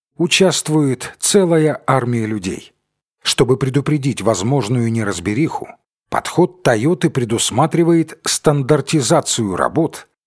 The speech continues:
которая носит сбалансированный характер, не позволяя ни одной группе работников обрести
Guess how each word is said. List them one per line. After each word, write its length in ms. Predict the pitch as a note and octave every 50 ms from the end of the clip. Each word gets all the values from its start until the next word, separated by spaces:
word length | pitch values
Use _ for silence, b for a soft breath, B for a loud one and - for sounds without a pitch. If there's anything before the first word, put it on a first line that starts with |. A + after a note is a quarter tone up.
| _ _
которая 460 | - - - - D#3 F3+ F#3 E3+ E3
носит 520 | C#3+ C3+ E3+ F3 - - F3+ - - - - _ -
сбалансированный 1040 | B2 - A2 G#2+ D#3 D#3+ D3+ D3+ D3 C3+ - - E3 F3 E3 D#3 D#3 D#3+ D#3 D#3 D#3+
характер, 640 | D3 - - D#3+ D#3+ D3 - - - - - - - _ _ _ _ _ -
не 260 | - G#2 B2 E3+ F#3
позволяя 720 | F3+ - F3+ D#3 C#3+ D#3 D#3+ F3+ F3 E3+ E3 C#3+ A#2 A2 G#2 G#2
ни 120 | B2 D3+
одной 480 | D#3 C#3 C3 A#2+ A#2+ C#3 D#3 D3+ C3 G#2+
группе 480 | F#2+ - B2+ D3 D#3 - - - B2+
работников 760 | G#2 G#2 G2+ G2+ E3 E3+ - - C3 A2 F#2+ - - F#2+ - -
обрести 760 | C3+ A2+ B2 C3 A#2+ - - - - - E3+ E3 D#3 C3